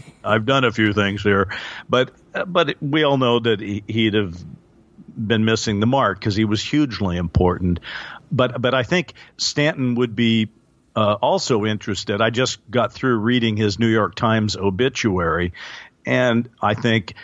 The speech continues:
it proves that even though the New York Times is the newspaper, uh, th-, that, that broke, uh,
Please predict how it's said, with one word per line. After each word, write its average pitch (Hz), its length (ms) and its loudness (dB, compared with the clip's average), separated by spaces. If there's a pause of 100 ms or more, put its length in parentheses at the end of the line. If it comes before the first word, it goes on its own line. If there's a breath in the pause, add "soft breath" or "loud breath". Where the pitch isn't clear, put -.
(240 loud breath)
it 120 200 -2
proves 139 380 0
that 107 120 0
even 127 300 0
though 120 180 2
the 113 100 0
New 113 100 2
York 113 220 0
Times 120 460 0
is 98 320 -4
the 98 160 2
newspaper, 107 880 0 (380 loud breath)
uh, 101 140 0
th-, - 340 -12
that, 104 220 0 (180)
that 101 160 -2
broke, 117 420 0
uh, 95 320 2